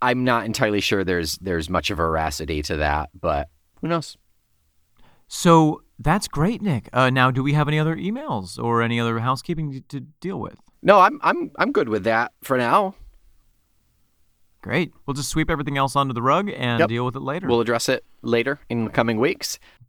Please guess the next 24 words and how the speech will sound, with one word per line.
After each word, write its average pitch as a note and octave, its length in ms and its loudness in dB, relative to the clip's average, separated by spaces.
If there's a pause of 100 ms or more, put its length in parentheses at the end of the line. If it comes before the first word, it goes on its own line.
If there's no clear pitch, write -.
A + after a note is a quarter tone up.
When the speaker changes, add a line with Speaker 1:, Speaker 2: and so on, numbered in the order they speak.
Speaker 2:
Just - 360 0
like C#3+ 260 4
I B2 160 4
do A3+ 420 -2
with G3+ 260 -2
my C#3 260 2
feelings. - 920 -10 (800)
Speaker 1:
I've - 100 -10
been F2 140 -8
meaning D#2 240 -4
to C#2+ 80 -6
talk D2 280 -6
to - 80 -16
you A1 140 -14
about - 160 -16
that, - 180 -14
Omen. - 360 -12
Speaker 2:
<laughs> - 40 -10 (840)
This - 80 -16
podcast - 520 -8
is G2+ 80 -14
actually - 340 -10
an - 60 -12
intervention. - 520 -2